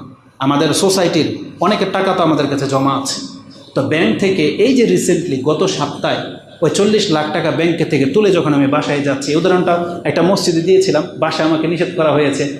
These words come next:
"এভাবে বললে তো মানুষ তো আরও বেশি ই হয়ে যাবে, কত কী তো ঘটে আমাদের সাথে।" কিন্তু এটা প্রত্যেকটা ব্যক্তির জানতে হবে, এটা আকীদা এবং বিশ্বাসগত একটা ব্যাপার। চল্লিশ লাখ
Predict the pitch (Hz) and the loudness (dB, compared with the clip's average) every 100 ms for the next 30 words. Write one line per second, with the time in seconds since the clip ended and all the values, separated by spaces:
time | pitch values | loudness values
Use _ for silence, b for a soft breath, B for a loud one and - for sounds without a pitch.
0 | - 170 151 151 139 151 156 156 156 143 | -4 0 2 2 2 4 4 2 0 2
1 | 143 139 - 139 131 - 131 135 139 139 | 4 2 0 0 -2 -6 -2 0 2 0
2 | 147 165 147 123 - - - - 220 285 | 2 2 4 2 0 -4 -10 -2 0 0
3 | - 240 214 151 151 151 139 127 - 135 | 0 0 2 2 0 0 0 -2 -4 -8
4 | - - - - - - - - 185 190 | -10 -16 -20 -20 -20 -20 -20 -4 2 4
5 | 202 202 - - - 170 202 277 262 - | 4 0 -4 -10 -8 -2 -2 0 -2 -2
6 | 233 - 202 180 - 156 143 147 160 147 | -2 0 0 0 0 0 2 0 0 -2
7 | 120 135 143 143 202 185 156 131 180 - | -2 -2 -2 0 0 0 2 2 2 2
8 | 160 139 151 131 135 123 - - - B | 0 0 -2 -4 -4 -6 -10 -12 -16 B
9 | B B - _ - 247 277 285 240 233 | B B -20 _ 0 2 4 2 2 0